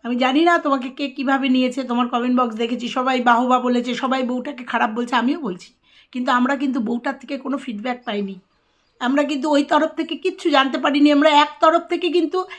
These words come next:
এক তরফ থেকে কিন্তু শুনে গেছি যে বউটা এরকম, বউটার কল রেকর্ড, এগুলো কিন্তু শুনে গেছি। আবার এটাও শুনেছি, মানে ওর বিষয়েই বলছে, বউটা নাকি বলেছে আমাকে খেতে দেয় না, ওখানে একরকম বলেছে, এখানে একরকম বলেছে,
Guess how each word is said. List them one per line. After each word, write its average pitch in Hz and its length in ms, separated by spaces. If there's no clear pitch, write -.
এক 359 200
তরফ 370 320
থেকে 403 220
কিন্তু 392 240
শুনে 359 300
গেছি 269 420
যে 247 120
বউটা 294 320
এরকম, 285 420
বউটার 277 320
কল 277 220
রেকর্ড, 277 500
এগুলো 392 320
কিন্তু 403 260
শুনে 339 260
গেছি। 285 320
আবার 330 240
এটাও 403 320
শুনেছি, 370 560
মানে 277 240
ওর 302 160
বিষয়েই 330 340
বলছে, 294 480
বউটা 294 420
নাকি 269 300
বলেছে 285 560
আমাকে 262 240
খেতে 294 300
দেয় 285 200
না, 262 280
ওখানে 294 260
একরকম 269 380
বলেছে, 269 300
এখানে 302 280
একরকম 277 400
বলেছে, 254 400